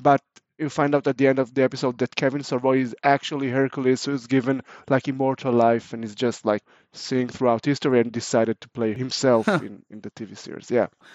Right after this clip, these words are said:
Speaker 2: I thought I watched a lot of that show, but wow, <laughs> it turns out I didn't. <laughs>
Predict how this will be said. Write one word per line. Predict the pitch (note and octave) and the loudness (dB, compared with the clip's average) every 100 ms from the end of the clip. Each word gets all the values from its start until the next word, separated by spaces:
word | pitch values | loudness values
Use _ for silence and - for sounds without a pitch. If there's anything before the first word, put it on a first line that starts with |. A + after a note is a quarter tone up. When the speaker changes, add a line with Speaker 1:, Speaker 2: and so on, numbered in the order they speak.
| - | -10
Speaker 2:
I | - A#3 | -4 2
thought | B3 | 4
I | A#3+ | 6
watched | G#3 G#3+ | 4 4
a | C#3 | 4
lot | A#2+ D3+ | 6 6
of | D#3 | 4
that | A#2 G#2+ | 2 -2
show, | - A#2 G2+ | 0 2 2
but | G#2 A2+ A2+ | 2 0 2
wow, | A2+ C#3+ A#2 - | 2 2 0 -4
<laughs> | |
it | C3+ | -8
turns | - C3+ | -4 -2
out | C#3 C3 | 0 0
I | A#2+ | 0
didn't. | C3 C3+ A2+ | 0 -2 -4
<laughs> | - | -8